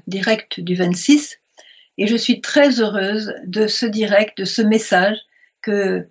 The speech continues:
la Sainte Vierge a donné hier soir par la bouche de Maria, parce que c'est un message qui va beaucoup nous rassurer. Il nous rassure parce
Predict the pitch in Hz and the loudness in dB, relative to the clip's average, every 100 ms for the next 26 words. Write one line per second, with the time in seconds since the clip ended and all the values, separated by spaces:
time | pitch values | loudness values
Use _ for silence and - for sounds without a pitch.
0 | _ - 185 202 208 226 208 190 208 208 | _ -8 -4 -4 -2 0 0 0 2 2
1 | 190 180 - 214 254 262 190 190 185 190 | 2 -2 0 2 2 0 -8 -6 -8 -6
2 | 175 185 180 180 185 196 294 - _ _ | -2 0 0 0 2 2 2 -4 _ _
3 | _ _ _ 226 - - 254 240 247 233 | _ _ _ -2 0 -2 -2 -2 -2 0
4 | 240 247 262 - 285 294 294 - _ _ | 4 4 2 2 2 4 0 -8 _ _
5 | - 214 214 190 185 269 269 - 269 254 | -8 0 0 0 0 0 0 0 -2 -2
6 | 196 190 180 202 180 - 170 151 156 _ | -4 -6 -2 0 -2 -2 -8 -10 -16 _
7 | _ _ _ _ _ _ _ _ _ - | _ _ _ _ _ _ _ _ _ -10
8 | 196 208 226 247 - 302 311 - 226 - | -6 -2 0 0 0 2 0 0 -4 -4